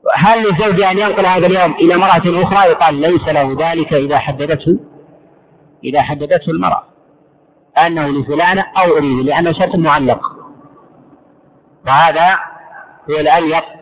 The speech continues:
بحقها. وعائشة عليه رضي الله تعالى إنما هديت في هذا اليوم لمقامها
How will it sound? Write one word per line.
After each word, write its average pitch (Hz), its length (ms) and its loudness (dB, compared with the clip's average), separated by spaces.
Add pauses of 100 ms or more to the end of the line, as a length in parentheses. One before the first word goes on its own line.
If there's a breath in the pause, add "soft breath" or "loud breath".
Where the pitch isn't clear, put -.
(360)
بحقها. 143 800 0 (480)
وعائشة 180 440 2
عليه 165 200 0
رضي 165 140 -2
الله 160 220 0
تعالى 151 300 2
إنما 143 320 -2
هديت 147 260 -4
في 135 300 -4
هذا 151 560 0
اليوم 170 440 2
لمقامها 151 800 -2